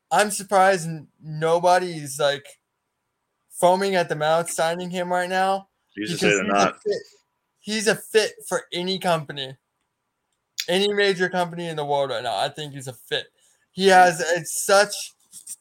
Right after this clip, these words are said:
Speaker 1: when, when he's on screen, you're compelled to watch Atticus Cogar.
Speaker 2: Yeah, he's, uh,
Speaker 1: He has
Speaker 2: he's
Speaker 1: a, uh,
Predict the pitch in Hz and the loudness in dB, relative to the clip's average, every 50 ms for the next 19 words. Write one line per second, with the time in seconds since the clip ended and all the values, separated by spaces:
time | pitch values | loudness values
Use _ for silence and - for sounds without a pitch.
0 | _ _ _ _ _ _ _ _ _ 160 156 160 190 208 202 196 190 170 196 208 | _ _ _ _ _ _ _ _ _ -10 -2 2 2 2 2 0 -4 -2 0 0
1 | 214 214 214 220 226 226 196 226 214 208 196 196 - - 196 202 190 180 170 160 | 0 0 -2 -2 -2 0 2 4 4 4 2 -2 -8 -6 -6 -4 -4 -4 -4 -2
2 | 165 170 165 - 185 175 - 180 170 156 156 156 143 135 135 139 135 131 127 131 | -4 -4 -4 -4 -6 -6 -4 0 0 0 0 0 -4 -2 0 0 2 2 0 -2
3 | - - 127 117 120 123 120 - 131 - - - 135 131 131 123 113 87 82 - | -4 -6 -8 -8 -8 -10 -12 -14 -16 -16 -10 -6 -6 -6 -6 -6 -10 -12 -14 -18
4 | _ _ _ _ _ _ _ _ _ _ _ _ _ _ _ _ _ _ _ _ | _ _ _ _ _ _ _ _ _ _ _ _ _ _ _ _ _ _ _ _
5 | _ _ _ _ _ - - - - - - - - - - _ - 90 90 85 | _ _ _ _ _ -20 -20 -20 -20 -20 -20 -20 -20 -20 -20 _ -6 -4 -2 -2
6 | 85 95 101 101 - 107 104 98 92 90 90 85 85 - - _ _ - 190 196 | -2 -2 -2 0 0 0 2 0 0 0 -2 -2 -4 -6 -8 _ _ 0 4 6
7 | 190 185 185 185 170 185 180 175 170 160 147 _ _ _ _ _ _ _ _ _ | 6 6 6 4 2 2 0 0 -2 -4 -10 _ _ _ _ _ _ _ _ _
8 | _ _ _ _ _ - 123 160 160 156 151 139 135 | _ _ _ _ _ -4 0 2 4 4 4 2 2